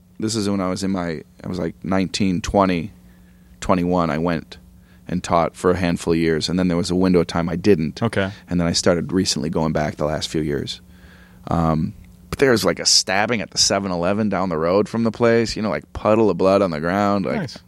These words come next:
Speaker 1: coming from Minnesota, like, <laughs> "Whoa,
Speaker 2: Mm.
Speaker 1: shit."
Speaker 2: Mm.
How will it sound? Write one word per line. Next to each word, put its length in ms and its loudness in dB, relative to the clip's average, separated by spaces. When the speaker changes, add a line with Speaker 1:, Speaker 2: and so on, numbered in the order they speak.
Speaker 1:
coming 200 -6
from 160 -6
Minnesota, 420 0
like, 320 -4
<laughs> 60 -20
"Whoa, 160 2
Speaker 2:
Mm. 600 2
Speaker 1:
shit." 480 -4
Speaker 2:
Mm. 200 -4